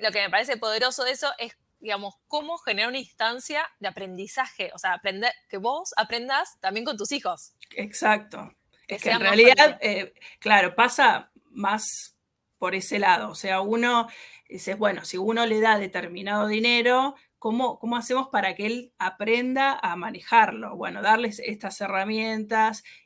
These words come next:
Speaker 2: y es fundamental la, la charla, eh,
Speaker 1: Claro.
Speaker 2: de poder conversar en esas situaciones qué es lo que se hace.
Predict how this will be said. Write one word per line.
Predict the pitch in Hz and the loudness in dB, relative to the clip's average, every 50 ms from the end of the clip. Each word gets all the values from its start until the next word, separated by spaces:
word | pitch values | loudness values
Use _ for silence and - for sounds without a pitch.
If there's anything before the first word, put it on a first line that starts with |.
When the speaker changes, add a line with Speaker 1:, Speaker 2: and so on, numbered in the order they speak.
| _ _ | _ _
Speaker 2:
y | - 208 208 226 247 240 | -8 -6 -4 -4 -4 -4
es | 226 208 - - | -6 -8 -10 -16
fundamental | - - 185 180 180 180 180 180 185 180 185 214 208 208 208 220 233 240 233 | -18 -18 -16 -14 -14 -12 -12 -12 -12 -8 -2 0 0 0 2 0 0 -2 -4
la, | - 170 151 - - - 123 139 - _ _ | -8 -12 -12 -12 -14 -14 -16 -18 -20 _ _
la | - 156 - | -20 -20 -12
charla, | - - - 196 196 196 196 202 202 214 214 220 240 254 - _ _ _ _ _ _ _ _ | -8 -4 0 2 2 2 0 0 2 2 2 2 0 -2 -8 _ _ _ _ _ _ _ _
eh, | - 180 170 170 - - - - - - | -10 -10 -8 -8 -10 -12 -14 -14 -16 -16
Speaker 1:
Claro. | - - 208 - _ _ _ _ _ _ | -18 -20 -20 -20 _ _ _ _ _ _
Speaker 2:
de | - 165 160 | -10 -10 -8
poder | - 165 185 196 208 | -4 -4 -2 -2 0
conversar | 214 220 208 208 190 185 196 196 - - 226 214 208 214 220 226 254 - _ _ _ _ _ _ | 0 0 0 2 0 0 2 2 4 6 8 8 8 6 4 2 -4 -10 _ _ _ _ _ _
en | - 185 170 170 | -12 -10 -8 -6
esas | 185 - 202 190 | -4 -2 0 0
situaciones | - 190 185 196 190 - - 208 - 208 208 208 | 0 0 -2 -4 -4 -2 -2 -2 -4 -6 -8 -8
qué | - - 202 | -6 -6 -6
es | 196 - | -6 -6
lo | 185 - - | -10 -14 -12
que | 180 151 | -8 -6
se | - - 202 | -6 -6 -6
hace. | 196 165 151 - - - - - - | -8 -8 -6 -6 -8 -8 -12 -16 -20